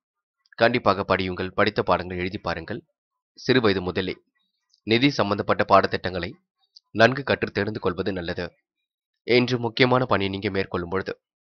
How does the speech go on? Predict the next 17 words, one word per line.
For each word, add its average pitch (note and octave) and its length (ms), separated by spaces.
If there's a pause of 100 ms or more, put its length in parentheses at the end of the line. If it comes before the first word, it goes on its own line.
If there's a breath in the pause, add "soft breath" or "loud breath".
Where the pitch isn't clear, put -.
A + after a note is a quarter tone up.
(600)
பச்சை A#2+ 260
நிறத்தில் G#2 380
ஆடை F#2+ 180
அணிய F2+ 180
வேண்டும். F#2 320
பச்சை A2 300
உங்களுக்கு G2 280
அதிர்ஷ்டத்தை F#2 380
கொடுக்கும். - 380 (720)
அப்படி A#2+ 360
இந்த A2+ 140
இனிய G2+ 240
நாளில் E2+ 240 (720)
காலையில் A#2+ 340
நீங்க G#2+ 140
எழுந்ததும் G2+ 360
கண்டிப்பாக G2+ 480